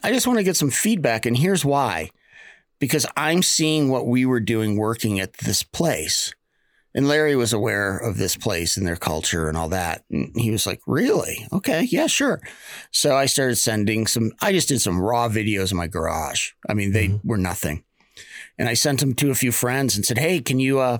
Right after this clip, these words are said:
Speaker 1: play these in front of your guys, you know, a few times and see what the feedback is?" And I didn't really think a lot about it after that 'cause I was taking days off and just skiing and biking and doing the things that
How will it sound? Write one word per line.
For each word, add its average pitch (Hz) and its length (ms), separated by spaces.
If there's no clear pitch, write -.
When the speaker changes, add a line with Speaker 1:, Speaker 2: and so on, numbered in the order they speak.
Speaker 1:
play 131 220
these 131 200
in 113 100
front 131 200
of 127 40
your 120 120
guys, 117 640
you 120 80
know, 117 140
a - 20
few 120 200
times 123 400
and 110 120
see 123 400
what - 140
the - 60
feedback 120 540
is?" 120 320
And 131 80
I 175 60
didn't 269 180
really 240 160
think 180 300
a 220 40
lot 196 220
about 208 300
it - 160
after 180 320
that 185 200
'cause 131 200
I 135 60
was 139 200
taking 147 300
days 131 280
off 127 360
and 127 100
just 127 240
skiing 123 480
and 113 120
biking 120 440
and 123 120
doing 127 180
the 120 80
things 117 280
that 123 140